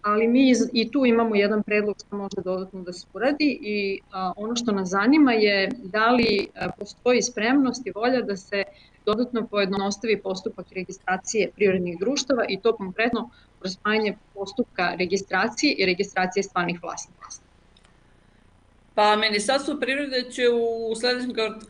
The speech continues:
Speaker 2: kvartalu, praktično posle ovih naših praznika, u sledećoj godini da planira izmenu dva zakona, znači koja se odnose baš na to, a to su zakoni o postupku registracije u Agenciji za privredne registre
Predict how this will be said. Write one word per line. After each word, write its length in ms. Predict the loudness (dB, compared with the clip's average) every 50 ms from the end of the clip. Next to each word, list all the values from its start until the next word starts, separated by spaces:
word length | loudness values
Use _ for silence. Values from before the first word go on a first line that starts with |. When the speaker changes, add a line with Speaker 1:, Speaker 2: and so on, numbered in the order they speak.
| -4
Speaker 2:
kvartalu, 560 | 0 0 0 0 2 2 2 4 4 2 0
praktično 500 | 0 -4 -4 -4 -6 -10 -10 -8 -8 -4
posle 300 | -4 -4 -4 -2 -4 -4
ovih 240 | -2 0 0 0 -2
naših 320 | -2 -4 -4 -2 -4 -6 -6 0
praznika, 1000 | 2 2 2 2 2 0 -2 -4 -4 0 0 2 4 4 4 2 0 -4 -12 -16 -20 -20 _ -20 _ _ _ _ _ _ -8 -6
u 80 | -6
sledećoj 380 | -2 0 -2 -2 -2 -2 -6 -4
godini 400 | 0 0 0 0 2 -2 -2 -2
da 280 | 0 0 0 0 0 0
planira 340 | -2 -4 -2 0 0 2 2
izmenu 440 | 0 0 -2 -4 -6 -6 -4 -6 -6
dva 280 | -6 -2 0 0 0 0
zakona, 640 | 2 2 2 2 2 0 0 0 0 0 2 -2 -2
znači 360 | -2 -4 -6 -4 -4 -8 -4
koja 180 | 0 0 0 0
se 160 | 0 -4 -4
odnose 420 | -4 -4 -4 -4 -4 -4 -4 -6 -6
baš 400 | 0 2 2 2 2 0 -4 -6 -6 -4
na 200 | -2 -4 -4 -4
to, 180 | -4 -2 0
a 220 | 2 2 2 2 0
to 120 | -2 -2
su 120 | -2 -6
zakoni 460 | -2 2 2 2 2 2 -2 -2 -2 -2
o 60 | 0 0
postupku 480 | 0 0 0 -2 -6 -10 -8 -6 -2
registracije 800 | -2 0 0 -2 -4 -2 0 2 2 2 2 -2 -2 0 2 2
u 40 | 2
Agenciji 440 | 2 2 0 -2 -2 -4 -6 -6
za 120 | -6 -6 -6
privredne 360 | -2 -2 -2 0 0 -2 -2
registre 720 | 0 0 -2 -2 -4 -8 -10 -10 -4 0 0 0 0 -2